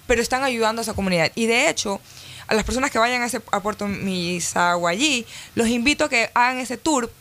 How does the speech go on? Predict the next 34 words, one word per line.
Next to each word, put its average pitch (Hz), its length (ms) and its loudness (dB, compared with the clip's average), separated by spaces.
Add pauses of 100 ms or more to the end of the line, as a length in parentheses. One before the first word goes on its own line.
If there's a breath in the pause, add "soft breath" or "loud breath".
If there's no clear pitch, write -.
porque 233 240 0
algo 294 160 0
que 294 100 -4
me 247 120 -6
dijo 247 300 -2
la 262 120 0
señora, 226 600 0
la 180 120 -6
se-, 180 220 -2
la, 175 180 0
la, - 180 -2
la, 175 240 0
la 165 540 0 (100)
que 196 80 0
nos 180 140 2
recibió 208 600 2
en 214 180 -2
la 202 100 0
comunidad, 202 560 2 (400 loud breath)
me 214 120 0
pareció 202 280 0
importantísimo. 202 680 -2 (800 loud breath)
Esos 285 280 4
gui-, 302 240 2
esos 285 240 -2
tours 294 240 0
que 262 120 -4
ellas 262 160 0
hacen 202 340 -2 (360)
es 220 160 2
solamente 262 580 0
dado 226 260 0
por 247 160 -6
mujeres, 196 560 -6